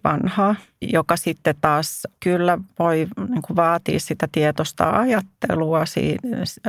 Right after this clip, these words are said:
tota, että miten mä teen tän. Mut ei ole ihan niin vaikea kuin se lopettaminen. Ja sitten taas neljäs on se, että tekee lisää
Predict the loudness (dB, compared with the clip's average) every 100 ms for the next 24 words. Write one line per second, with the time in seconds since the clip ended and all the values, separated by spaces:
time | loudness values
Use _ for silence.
0 | -4 0 -4 0 -2 -2 0 -2 2 0
1 | 2 0 2 2 2 0 -2 -2 -4 0
2 | 2 4 2 2 2 2 2 2 2 2
3 | 0 -2 -2 -2 0 0 0 -8 _ -2
4 | -2 0 0 0 -4 -14 -4 -2 0 -2
5 | 0 -2 2 0 2 2 2 0 0 -2
6 | 0 0 -2 0 -2 2 2 2 0 0
7 | -2 -2 0 0 -2